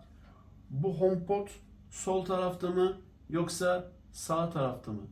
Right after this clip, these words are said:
diye sordu. Bu sağ tarafta, bu sol tarafta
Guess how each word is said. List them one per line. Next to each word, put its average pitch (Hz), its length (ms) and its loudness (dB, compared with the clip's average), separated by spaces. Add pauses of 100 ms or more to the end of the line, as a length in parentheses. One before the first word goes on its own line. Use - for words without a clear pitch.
(140)
diye 92 180 -10
sordu. 143 600 -2 (720)
Bu 120 60 -12
sağ 127 260 -4
tarafta, 131 560 -6
bu 113 220 -10 (100)
sol - 300 -10
tarafta 87 380 -12